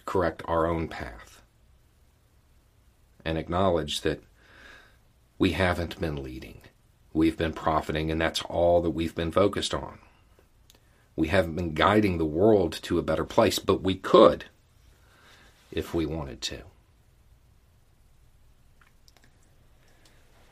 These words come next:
We're gonna have examples of our behavior <laughs> thrown right back at us.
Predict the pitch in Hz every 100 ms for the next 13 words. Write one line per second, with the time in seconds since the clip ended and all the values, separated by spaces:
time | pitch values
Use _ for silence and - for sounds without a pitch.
0 | - - - - _ _ _ _ _ 95
1 | 98 110 107 110 90 80 90 92 - 64
2 | - - - - - _ _ _ _ _
3 | _ _ _ - 85 82 78 90 87 80
4 | 80 90 85 69 - - - _ _ _
5 | _ _ _ - - - 123 98 90 78
6 | 87 87 - 87 - 90 - -